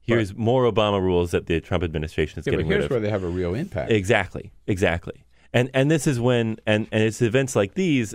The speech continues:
Speaker 1: that are kind of why people, why we have those rules in the first place and why the federal government normally tries to avoid,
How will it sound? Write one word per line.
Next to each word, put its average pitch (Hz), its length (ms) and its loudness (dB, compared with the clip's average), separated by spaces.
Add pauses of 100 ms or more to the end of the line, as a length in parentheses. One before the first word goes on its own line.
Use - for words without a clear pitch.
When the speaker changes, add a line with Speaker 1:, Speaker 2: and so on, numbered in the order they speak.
(100)
Speaker 1:
that 90 340 0 (400)
are 90 100 2
kind 92 300 0
of 82 180 -6 (1080)
why 85 760 0 (1200)
people, 90 600 -2
why 95 440 -2
we 95 140 0
have 90 220 0
those 87 260 -2
rules 80 260 -2
in 85 60 -8
the 90 60 -6
first - 300 -4
place 82 300 -2
and 80 120 -6
why 76 240 -4 (140)
the 87 140 -8
federal 85 220 -2
government 87 340 -4
normally 78 280 -2
tries 76 340 -6
to 82 160 -2
avoid, 78 480 -2